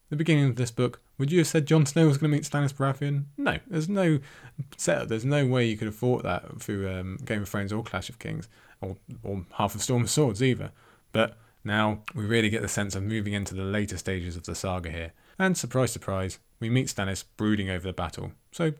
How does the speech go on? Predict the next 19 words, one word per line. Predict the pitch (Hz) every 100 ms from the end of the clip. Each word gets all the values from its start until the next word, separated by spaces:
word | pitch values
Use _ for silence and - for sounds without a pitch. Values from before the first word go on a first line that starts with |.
| -
Jon | 117
has | 101
something | - 98 92
to | 85
bond | 95 90 85
with |
his | 82
new | 85 85
buddy | 87 85
over, | 82 85 82
'cause | - 127
he | 113
likes | 95 107
a |
good | 95
old | 87 85
brood | - - -
as | - -
well. | - -